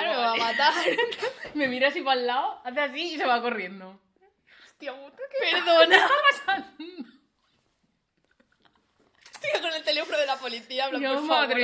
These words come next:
Speaker 1: mía.
Speaker 2: ayuda".
Speaker 1: Yo cansadísima, porque, a ver, venía de un concierto, de estar no sé qué en la cola, venía de Angers y tal.
Speaker 2: Ujú.
Speaker 1: Eh, hubo un momento que estaba en un banco, cogía la maleta, en plan, "Es que como me duerma aquí me van a robar", pero estaba casi sobada.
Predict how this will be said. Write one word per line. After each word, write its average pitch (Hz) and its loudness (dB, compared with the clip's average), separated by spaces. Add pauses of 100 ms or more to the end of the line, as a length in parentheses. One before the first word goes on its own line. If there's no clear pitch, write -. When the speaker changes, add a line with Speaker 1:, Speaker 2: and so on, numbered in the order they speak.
Speaker 1:
mía. 233 -4
Speaker 2:
ayuda". 247 -8 (360)
Speaker 1:
Yo 247 -4
cansadísima, 208 -8
porque, 196 -14
a 165 -6
ver, 170 -6
venía 170 -10
de 185 -12
un 180 -16
concierto, 170 -14
de 156 -14
estar 170 -12
no 175 -16
sé 175 -16
qué 180 -18
en 175 -18
la 170 -14
cola, 170 -14
venía 165 -12
de 170 -10
Angers 175 -16
y 175 -18
tal. 185 -14
Speaker 2:
Ujú. 214 -18 (520)
Speaker 1:
Eh, 185 -16
hubo 202 -12
un 208 -10
momento 208 -10
que 208 -16
estaba 208 -12
en 208 -12
un 220 -10
banco, 185 -12
cogía 180 -10
la 208 -6
maleta, 202 -10
en 175 -16
plan, 175 -12
"Es 185 -18
que 208 -12
como 202 -12
me 190 -10
duerma 202 -12
aquí 208 -16
me 208 -14
van 190 -12
a 185 -14
robar", 170 -14
pero 180 -16
estaba 190 -14
casi 214 -14
sobada. 196 -12